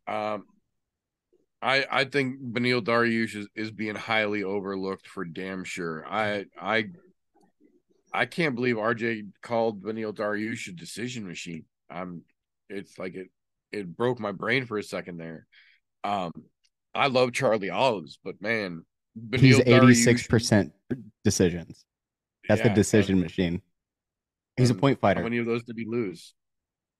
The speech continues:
Speaker 2: No, that, those are, those are his victories. He is eighty-six percent decision.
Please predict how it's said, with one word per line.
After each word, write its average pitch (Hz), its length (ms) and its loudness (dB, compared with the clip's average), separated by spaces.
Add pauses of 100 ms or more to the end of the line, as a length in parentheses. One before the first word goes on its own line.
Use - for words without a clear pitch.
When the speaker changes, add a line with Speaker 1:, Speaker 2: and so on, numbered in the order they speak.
(340)
Speaker 2:
No, 127 380 6
that, 123 220 2
those 123 180 6
are, 135 80 4
those 120 200 4
are 120 80 6
his 117 160 4
victories. 98 420 2
He - 80 2
is 104 180 4
eighty-six 110 560 2
percent 101 480 -2
decision. 90 440 -4